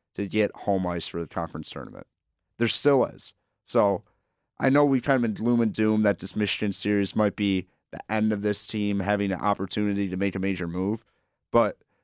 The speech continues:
there's still a puncher's chance that this team could have another game at Munn after this weekend. And in last place, Wisconsin with twenty-two points.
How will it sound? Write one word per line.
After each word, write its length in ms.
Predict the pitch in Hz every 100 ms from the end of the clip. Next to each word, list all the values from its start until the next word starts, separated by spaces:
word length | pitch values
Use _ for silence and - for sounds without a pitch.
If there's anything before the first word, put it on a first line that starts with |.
| -
there's 200 | 147 -
still 500 | - 165 147 127 - _ _ _ _ _ _ _ _ _ _
a 60 | -
puncher's 560 | - - 156 147 131 -
chance 380 | 117 98 92
that 120 | 101 101
this 160 | 104
team 260 | - 104 95
could 280 | 104 95 85 - _ _ _
have 140 | 117
another 280 | 113 110 107
game 200 | 104 107
at 140 | 98 87
Munn 260 | 98 95
after 260 | 90 92 92
this 220 | 85 -
weekend. 460 | 85 80 80 82 - _ -
And 100 | 120
in 120 | 117
last 280 | 131 131 -
place, 200 | 101 -
Wisconsin 540 | 98 - 101 95 -
with 100 | 80
twenty-two 440 | - 98 85 92 85
points. 420 | 71 73 -